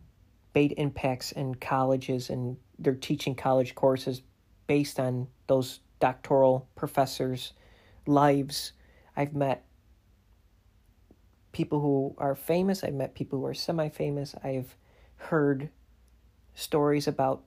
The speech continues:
terrible things in the industry. I've heard stories about things that are good in the industry. I've heard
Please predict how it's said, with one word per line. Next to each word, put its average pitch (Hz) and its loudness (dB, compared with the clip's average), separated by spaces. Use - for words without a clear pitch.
terrible 190 2
things 165 0
in 156 0
the 143 0
industry. 143 -2
I've 143 0
heard 143 -2
stories 139 -2
about 127 -2
things 143 -2
that 131 4
are 127 2
good 202 12
in 156 2
the 135 -2
industry. 143 -4
I've 135 -4
heard 135 0